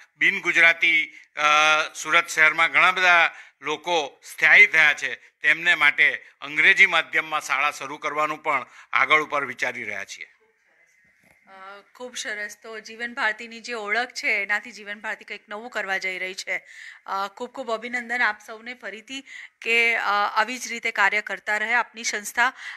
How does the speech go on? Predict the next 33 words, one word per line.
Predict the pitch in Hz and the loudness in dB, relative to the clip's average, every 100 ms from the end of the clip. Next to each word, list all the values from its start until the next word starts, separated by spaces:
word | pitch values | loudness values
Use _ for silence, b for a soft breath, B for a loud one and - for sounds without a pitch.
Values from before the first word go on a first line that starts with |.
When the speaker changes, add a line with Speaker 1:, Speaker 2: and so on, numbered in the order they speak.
| - | -8
Speaker 2:
અને | 208 233 240 240 | -6 -6 -6 -6
કેતનજી | - 233 262 240 254 | -8 -6 -6 -6 -2
પાસે | 233 247 | -2 0
આપણે | 220 226 | -4 -4
પાછા | 214 208 | -4 -4
જઈશું. | 240 247 240 262 262 b b - | -8 -8 -8 -8 -14 b b -8
અ, | 208 220 226 233 | -4 -2 -2 -2
સર, | - 269 | 2 4
આપણે | 269 262 277 | 4 4 0
પંચોતેરમી | 277 240 226 254 269 269 247 262 262 | 0 -2 -4 -10 -8 -8 -8 -10 -8
જે | 233 | -2
આપ, | 226 226 _ | -2 -2 _
આ | 214 | -10
ઉજવણી | 202 208 247 254 | -10 -8 -10 -10
કરી | 254 214 214 | -8 -8 -4
રહ્યા | 214 180 180 | -2 -2 -4
છે, | - 165 B B B _ - | -10 -14 B B B _ -10
તો | 247 254 | -8 -8
આ | - 226 277 | -2 0 0
સંસ્થા | 277 247 247 269 277 | -2 -8 0 4 4
આ | 269 - 233 247 | 2 0 0 0
ઉજવણી | 240 233 254 262 | -2 -8 -8 -8
તો | 269 | -10
કરી | 247 226 262 | -8 -8 -4
રહી | 240 220 | -4 -4
છે, | - | -8
તો | 247 254 254 b b 220 | -16 -16 -16 b b -14
અમારા | 226 269 277 | -6 -4 -4
દર્શક | 226 226 277 - | -6 -10 -10 -14
મિત્રોને | 262 262 247 | -8 -2 0
આપ | 220 | 0
શું | - 233 | -4 -10
કહેશો? | 196 170 - 160 | -6 -4 -6 -10